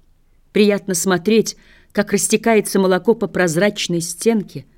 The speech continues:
как нахрустывает коза грушки. Таинство совершается. Меркнет вечерний свет. Фиолетовая коза стоит,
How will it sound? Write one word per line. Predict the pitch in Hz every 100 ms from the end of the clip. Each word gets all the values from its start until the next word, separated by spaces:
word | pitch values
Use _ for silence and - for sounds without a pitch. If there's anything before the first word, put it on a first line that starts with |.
| _ _ _ _ _
как | 208 208 202
нахрустывает | 208 208 226 254 240 - 196 185 185
коза | - 160 147 160
грушки. | 139 143 139 - - _ _ _ _ _ _ _ _ _ _
Таинство | 156 170 170 147 - - 117 120 _ _ _ _ _ _ _ _
совершается. | - 127 120 - - 113 110 - - - _ _ _ _ _ _ _ _ _ _ _ _ _ _ -
Меркнет | 120 170 170 - 127 -
вечерний | 117 - 123 120 117
свет. | - 117 120 123 _ _ _ _ _ _ _ _
Фиолетовая | _ 151 147 151 170 160 151
коза | 147 143 135 151
стоит, | - - 131 139 175 - -